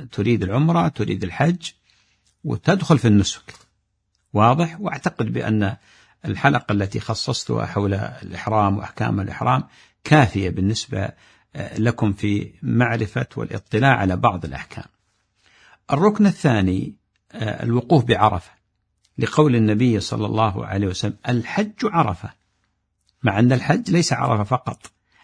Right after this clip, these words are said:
لكن النبي عليه الصلاة والسلام أراد التنبيه على أهم أركان الحج. والوقوف بعرفة ركن، ما يصح الحج إلا به.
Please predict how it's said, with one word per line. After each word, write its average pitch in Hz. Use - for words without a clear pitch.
لكن 117
النبي 101
عليه 101
الصلاة 104
والسلام 101
أراد 110
التنبيه 107
على 120
أهم 139
أركان 135
الحج. -
والوقوف 131
بعرفة 165
ركن، 160
ما 165
يصح 156
الحج 156
إلا 104
به. 78